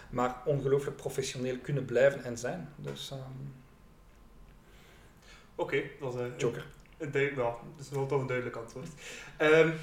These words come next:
Speaker 2: ja, dan zijn de luisteraarsvragen en topic van de week, eh, helemaal afgesloten. Dan gaan we over naar ons, eh, vast rubriekje.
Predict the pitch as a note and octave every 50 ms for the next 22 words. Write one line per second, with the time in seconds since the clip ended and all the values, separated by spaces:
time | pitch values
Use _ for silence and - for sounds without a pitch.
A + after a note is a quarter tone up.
0 | - - - - E3 - - - E3 D#3+ F#3 F#3 F#3 E3+ D#3+ D#3 D3+ D#3+ F3+ F3
1 | - - E3+ F3 F3 - - F3+ E3+ E3+ E3 D#3 C#3+ - - - - E3 E3 -
2 | E3 D3+ C#3+ C#3+ D#3 D#3 D3+ - C#3+ B2+ B2 - - C3 C3 D3+ E3 D#3 C#3+ C#3
3 | C#3 C#3 D3+ D3 - - - - E3 E3+ E3+ - F3+ D#3 D3+ D3 D3+ E3 E3 E3+
4 | E3+ F3 F#3+ F3+ F3 F3 E3+ D#3 D#3 D#3 D3 C#3+ C#3 - - C#3+ B2+ B2 - -
5 | - - - - - - - - - - F3 - - - - D3+ C3 - D3+ -
6 | - - A#3